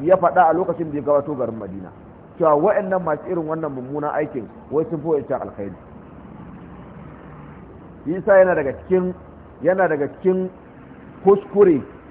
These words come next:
kuskure mutum ya dinga cewa ai ga wasu, ai kafirai, ai sun ma fi musulmin gaskiya, sun fi musulmin amana. Wannan kuskure. Duk inda za ka samu rashin gaskiya a cikin musulmi, to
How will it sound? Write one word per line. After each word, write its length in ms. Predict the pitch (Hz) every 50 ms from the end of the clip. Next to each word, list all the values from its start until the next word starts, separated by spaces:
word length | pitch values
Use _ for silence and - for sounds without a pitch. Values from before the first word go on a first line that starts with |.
| - - - - - - - - - - - - - - - -
kuskure 540 | 196 208 202 - - 220 214 190 156 127 - - - - - - - 120
mutum 240 | 139 139 139 180
ya 100 | 190 175 160
dinga 200 | 180 175 165 165 165
cewa 220 | - 165 156 156 -
ai 140 | 165 175 170
ga 100 | 160 151 143
wasu, 160 | 147 151 - - -
ai 160 | 143 151 170 170
kafirai, 540 | - 160 139 127 - 131 131 139 147 139 - - - - -
ai 140 | - 156 147 -
sun 120 | 175 165
ma 120 | 165 160 151
fi 80 | 170
musulmin 440 | 160 156 - - 127 135 135 135 113
gaskiya, 420 | 113 110 - - 123 120 117 113 - - - - -
sun 120 | 160 160
fi 60 | 156 165
musulmin 380 | 156 135 - 123 131 131 131
amana. 340 | 123 101 110 117 120 117 131
Wannan 160 | 165 180 180 -
kuskure. 360 | 170 156 - - 165 143 117 92 - - - - - - - - - - - - - - - - - - - - - - - - - - - - - - - - - - - - - - - - - - - - - - - - - - -
Duk 240 | 214 247 240 -
inda 200 | 254 254 247 240
za 120 | 214 208 208
ka 80 | 202 190 202
samu 220 | 175 160 160 175
rashin 260 | 185 190 185 170 160 151
gaskiya 320 | 160 165 - 180 175 160
a 40 | 143 -
cikin 180 | - 170 160 151
musulmi, 420 | 135 - - 110 113 113 113 117 - - - - - - - - - -
to 60 | 143